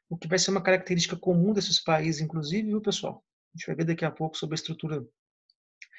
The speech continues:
etária, vocês vão entender melhor. É, países que possuem, é, uma qualidade de vida muito baixa,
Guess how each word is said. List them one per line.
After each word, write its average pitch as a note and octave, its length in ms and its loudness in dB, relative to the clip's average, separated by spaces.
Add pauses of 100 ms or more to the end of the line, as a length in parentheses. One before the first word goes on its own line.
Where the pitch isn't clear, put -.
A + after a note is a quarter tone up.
(300)
etária, E3+ 500 4
vocês - 160 -6
vão D#3 100 0
entender D3+ 280 -2
melhor. D#3+ 460 2 (600)
É, C#3+ 600 -4 (260)
países D#3+ 580 2
que D#3+ 480 0 (240)
possuem, D#3 640 0 (840)
é, D#3 160 -2
uma D3 300 -4
qualidade D#3+ 340 2
de C#3+ 100 -6
vida D#3 160 -2
muito D#3 240 -2
baixa, D3 640 2